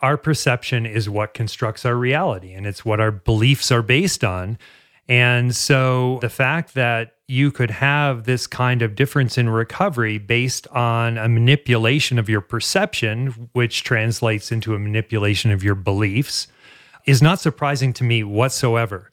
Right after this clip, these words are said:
And here's why. One of the great things that's come out in the last twenty years or so of being able to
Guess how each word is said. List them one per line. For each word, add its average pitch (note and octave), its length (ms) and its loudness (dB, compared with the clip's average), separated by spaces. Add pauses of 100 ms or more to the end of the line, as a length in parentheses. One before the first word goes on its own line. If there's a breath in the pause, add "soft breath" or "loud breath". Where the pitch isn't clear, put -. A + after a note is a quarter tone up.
(460 soft breath)
And C#3 180 4
here's D3 280 4
why. G2+ 360 -2 (560)
One F3+ 200 2
of G#3 80 0
the D3 100 2
great C3+ 360 -2
things D3 320 0
that's A#2+ 180 -2
come B2+ 260 2
out A2 420 0
in A#2 140 0
the A2 100 0
last A2 720 -2
twenty C#3 400 4
years A#2 340 2
or A2 120 0
so G#2+ 600 0
of G#2 220 -4
being A2+ 180 2
able A2 240 0
to G#2+ 260 -2